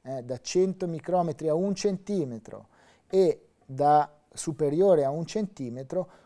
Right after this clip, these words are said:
costituiscono al massimo il due per cento di tutta la biomassa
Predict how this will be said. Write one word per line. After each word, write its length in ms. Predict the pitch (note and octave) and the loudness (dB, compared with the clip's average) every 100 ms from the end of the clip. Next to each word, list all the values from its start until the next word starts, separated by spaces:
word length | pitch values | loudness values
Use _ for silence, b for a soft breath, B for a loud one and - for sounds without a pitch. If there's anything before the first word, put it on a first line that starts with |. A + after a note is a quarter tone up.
| - | -8
costituiscono 1120 | F3 - G3+ F#3+ A3 E3+ - - B2 A2+ - | -8 -6 -8 -4 0 0 -2 -10 -10 -10 -10
al 220 | - F#3+ G3 | -2 -2 -2
massimo 520 | C3 A2 - E3 E3+ | -4 -8 -10 -6 -4
il 140 | E3+ | -4
due 220 | D#3 G#3+ | 4 4
per 220 | G#3 G#3 G3 | 4 0 -2
cento 540 | - G#3 G#3+ G3+ A3 | 2 2 2 -2 -4
di 220 | G3 F3 | -4 -6
tutta 480 | - G#3+ - C#3+ A#2+ B B B | -4 -6 -4 -6 -6 B B B
la 240 | D3+ F#3 | 0 2
biomassa 1040 | E3 F3+ G#3 G#3+ G3+ G3 F3+ - A3 A3+ | 2 4 4 4 4 2 0 0 2 0